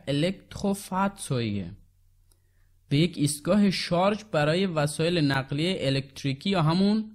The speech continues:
برقی. خب این توی تصویر قشنگ پیداست، می‌بینید که مثل شبیه به همون تنکشتال است و این سیم برقه، پس فهمیده می‌شه چیه، می‌شه فهمید چیه. این درسته، برای شارژ اون وسایل نقلیه برقی. Auf die Mo-، اه، auf die Möglichkeit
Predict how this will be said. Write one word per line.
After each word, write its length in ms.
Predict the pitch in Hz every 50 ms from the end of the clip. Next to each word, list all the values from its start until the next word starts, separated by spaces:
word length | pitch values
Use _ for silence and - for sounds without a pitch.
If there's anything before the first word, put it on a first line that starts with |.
| -
برقی. 500 | 131 127 135 131 131 123 120 123 131 120
خب 160 | - - 123
این 200 | 120 127 151 165
توی 140 | 165 - 180
تصویر 380 | 170 - 156 143 151 - 165 160
قشنگ 360 | - 143 147 - 147 151 151
پیداست، 420 | - 131 120 117 113 107 - -
می‌بینید 320 | 123 135 139 131 113 104 104
که 180 | - 107 101 104
مثل 200 | 113 117 123 -
شبیه 300 | - - 131 127 147 165
به 100 | 170 175
همون 180 | 165 165 170 170
تنکشتال 520 | 165 160 143 139 - 135 - - 156 165
است 80 | 185 185
و 40 | 190
این 140 | 185 180
سیم 300 | 170 - - - 175 170
برقه، 320 | 165 165 165 160 143 127 123
پس 340 | 104 120 113 - - - -
فهمیده 360 | - 127 123 127 127 143 135
می‌شه 200 | 120 104 - 101
چیه، 200 | - - 107 104
می‌شه 280 | 120 143 135 - 123
فهمید 320 | 113 - 107 101 101 101 98
چیه. 240 | - - 113 110 - - - - - _ _ _ _
این 160 | 185 208 208
درسته، 580 | 190 175 147 143 131 - - - - 104 104 - _ _ _ _ _ _ _ _ _ _
برای 440 | - 120 127 139 151 165 170 180 180 175 _ _ _ _ _ _ _ _
شارژ 360 | - - - 139 135 151 147
اون 200 | 156 156 160 165
وسایل 640 | 151 131 123 - - 127 123 127 131 143 156 156 165 165 -
نقلیه 400 | 127 120 113 110 117 117 127 139
برقی. 480 | 139 131 113 110 107 104 - 110 104 - - _ _ _ _ -
Auf 120 | 135 147 151
die 240 | - - - 156
Mo-، 360 | 156 156 156 156 156 151 151 - - _
اه، 420 | - 131 135 135 139 143 - - 147
auf 40 | 147
die 140 | - 151 156 165 185
Möglichkeit 760 | 220 214 - - 143 131 113 - - - - 135 139 160 190